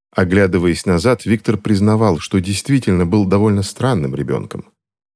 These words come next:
То, что в его новой лондонской жизни считалось забавным чудачеством, тогда в жизни Уэлли Холмской вызывало лишь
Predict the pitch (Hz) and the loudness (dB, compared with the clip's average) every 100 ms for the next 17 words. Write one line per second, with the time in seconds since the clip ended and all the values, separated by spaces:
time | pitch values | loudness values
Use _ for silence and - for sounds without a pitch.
0 | _ - 165 - 123 123 117 117 135 131 | _ 2 2 2 2 4 4 4 4 4
1 | 98 87 113 95 85 - 92 82 95 101 | 4 4 4 2 0 -2 -2 0 2 0
2 | 85 78 92 95 90 85 - 92 92 95 | 0 -2 0 2 0 0 -2 0 2 0
3 | 85 87 85 107 160 165 104 90 80 - | 0 -2 -2 0 2 0 -4 -2 -2 -4
4 | _ _ 113 107 110 160 104 101 92 95 | _ _ 0 0 2 2 2 2 4 2
5 | 98 107 131 160 104 - 78 69 - 82 | 2 2 2 2 0 0 0 -2 -4 -4
6 | - _ _ - 127 143 170 180 165 127 | -4 _ _ -2 2 4 4 4 4 2
7 | 113 | 0